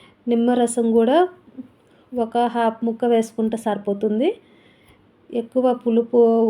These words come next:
ఉండకుండా, మరీ కారంగా ఉండకుండా చూసుకోండి. ఈ పుల్ల పుల్లగా, కారం కారంగా టేస్ట్ అయితే చాలా బాగుంటుంది. హెల్త్కి కూడా స్వీట్ కార్న్ అనేది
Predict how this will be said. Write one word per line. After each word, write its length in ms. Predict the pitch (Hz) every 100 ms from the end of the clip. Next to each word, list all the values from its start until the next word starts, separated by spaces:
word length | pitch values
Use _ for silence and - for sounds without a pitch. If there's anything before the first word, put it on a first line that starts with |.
| -
ఉండకుండా, 520 | 214 214 214 220 233 294 269
మరీ 180 | 226 233 226
కారంగా 440 | 220 214 220 226 220
ఉండకుండా 420 | 208 208 214 262 -
చూసుకోండి. 580 | 220 220 - 208 220 370 - _ _ _ _ _ _ _ _ _ _ _ _ _ _ _ 277
ఈ 40 | 240 240
పుల్ల 240 | 240 240 233
పుల్లగా, 360 | 247 233 254 262
కారం 280 | 233 214 220 226
కారంగా 420 | 226 226 226 240 339 392 _ _
టేస్ట్ 320 | 226 220 220 226
అయితే 180 | 220 254 254
చాలా 240 | 214 214 214
బాగుంటుంది. 640 | 214 208 202 208 208 240 370 - _ _ _ _ _ _ _ _ _ _ _ _ _ _ _ _ _ _ _ _ _ _
హెల్త్కి 380 | 254 226 226 240 -
కూడా 220 | 240 269 294 302
స్వీట్ 340 | 240 226 -
కార్న్ 220 | 226 220
అనేది 240 | 214 214